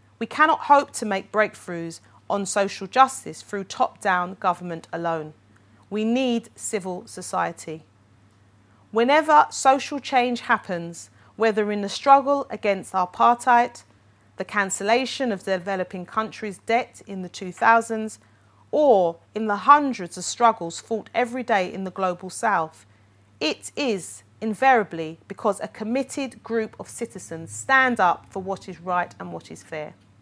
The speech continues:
The U K government must do much more to protect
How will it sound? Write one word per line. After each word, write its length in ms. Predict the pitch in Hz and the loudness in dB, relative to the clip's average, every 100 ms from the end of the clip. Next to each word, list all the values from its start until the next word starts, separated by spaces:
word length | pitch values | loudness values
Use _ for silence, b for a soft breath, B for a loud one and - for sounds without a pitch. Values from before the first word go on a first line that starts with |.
| _ _ _ _ _ _ _ _ _ _ _ _ _ _ b _ | _ _ _ _ _ _ _ _ _ _ _ _ _ _ b _
The 80 | 233 | -6
U 220 | 240 330 | -2 -2
K 220 | 330 285 | -2 -4
government 600 | 269 240 175 180 175 - | 2 2 2 -4 -10 -8
must 240 | - 196 - | -6 -6 -8
do 160 | 220 | -8
much 480 | 202 214 277 - - | -4 4 4 4 -4
more 240 | 202 180 170 | -8 -8 -10
to 120 | 185 | -12
protect 640 | - 190 - 247 - - | -12 -10 2 2 2 -10